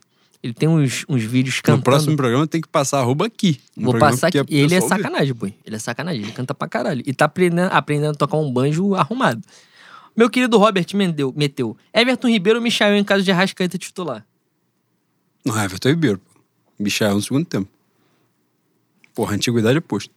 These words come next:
Speaker 1: Matheus Henrique. A inevitável privatização do Aeroflá.
Speaker 2: É isso aí. E o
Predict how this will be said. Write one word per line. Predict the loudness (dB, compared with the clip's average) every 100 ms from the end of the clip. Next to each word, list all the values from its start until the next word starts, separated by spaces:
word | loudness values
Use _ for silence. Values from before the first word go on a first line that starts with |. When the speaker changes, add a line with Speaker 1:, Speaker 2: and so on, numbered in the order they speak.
| _
Speaker 1:
Matheus | 0 0 -2 2
Henrique. | 2 2 -2 -10 -20 _ _ _ _ _ _ _ _ _ _
A | 0
inevitável | 2 2 0 -2 0 0 -2
privatização | -4 0 0 0 0 0 0 0
do |
Aeroflá. | 2 2 0 -2 -2 -8 _ _ _ _ _ _ _ _ _ _ _ _ _ _ _ _ -20 _
Speaker 2:
É | 2
isso | 2 0
aí. | -2 -2 -2 -2 -2 -6 -4
E | -2
o | -2